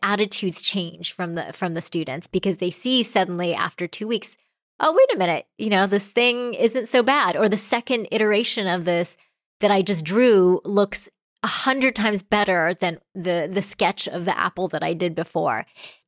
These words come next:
And I see this and it's so evident and they can see it. A-, and, and I think that becomes motivation to go on. I think what, what becomes really,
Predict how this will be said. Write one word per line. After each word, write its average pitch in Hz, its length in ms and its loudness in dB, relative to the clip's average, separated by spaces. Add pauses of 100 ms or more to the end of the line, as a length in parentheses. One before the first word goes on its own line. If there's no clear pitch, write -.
And 226 140 4
I 208 80 4
see 233 340 2
this 180 360 -2
and 196 200 -2
it's 190 200 0
so 226 340 4
evident 190 400 0
and 196 120 0
they 233 160 6
can 214 180 -4
see 170 280 0
it. 120 180 -6 (120)
A-, - 200 -2
and, 175 360 -4
and 190 160 -2
I 190 80 0
think 208 260 -2
that 202 320 0
becomes 180 680 -4 (280)
motivation 202 960 2
to 185 540 2
go 175 200 -2
on. 175 600 -8
I 190 120 0
think 214 220 -2
what, 185 280 0
what 185 200 0
becomes 180 420 -4
really, 190 480 0